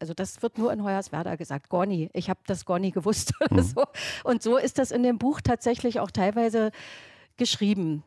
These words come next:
Speaker 1: ähm, wa-, was mir ganz wichtig war, dass, dass es eben wirklich, äh, d-,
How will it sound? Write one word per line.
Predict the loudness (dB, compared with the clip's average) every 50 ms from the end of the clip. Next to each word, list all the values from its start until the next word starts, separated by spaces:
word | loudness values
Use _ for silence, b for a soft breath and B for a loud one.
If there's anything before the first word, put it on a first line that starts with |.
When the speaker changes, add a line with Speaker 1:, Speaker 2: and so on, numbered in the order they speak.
| _ -8
Speaker 1:
ähm, | -2 -2 0 0 0 -4 -6 -6 -8 -12 -18 -12 -8
wa-, | -8 -8 -2
was | -2 -2 0 2
mir | 2 2 4 4
ganz | 2 0 0 0 -2
wichtig | -4 -4 -2 -4 -4 -2 -2
war, | -2 0 0 0 -2
dass, | -2 -4 -6 -6 -8 -10 -10 -8 -10 -10 -10 -6
dass | -4 -6 -4 -4
es | -8 -8 -6
eben | -4 -4 -2 -2 -2 -2
wirklich, | -2 -2 0 0 0 0 0 -4 -8 -4
äh, | 0 0 0 0 0 B B B B B B B -12
d-, | -12